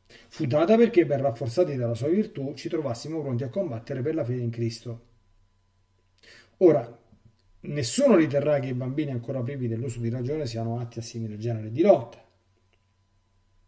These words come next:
Ne segue che, che i cresimandi già adulti, se vogliono conseguire la grazia e i privilegi di questo sacramento, non solo devono essere ricchi di fede e di pietà, ma devono anche pentirsi dei peccati gravi commessi.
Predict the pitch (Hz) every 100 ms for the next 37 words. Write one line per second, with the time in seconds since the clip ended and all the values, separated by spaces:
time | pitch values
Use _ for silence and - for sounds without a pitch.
0 | _ _ _ _ - - _ _ _ -
1 | 113 202 156 117 117 113 135 131 123 156
2 | 208 175 135 131 127 113 107 - 151 _
3 | _ _ _ _ - 143 135 269 277 180
4 | 160 120 139 185 160 139 180 170 123 117
5 | 139 240 131 147 139 127 127 127 120 113
6 | 117 123 120 277 233 156 147 117 139 131
7 | 131 127 139 131 117 113 113 110 - _
8 | - - - 117 135 220 247 214 190 -
9 | 147 - 233 226 170 156 - 170 165 170
10 | - 131 117 131 143 165 170 156 120 101
11 | - -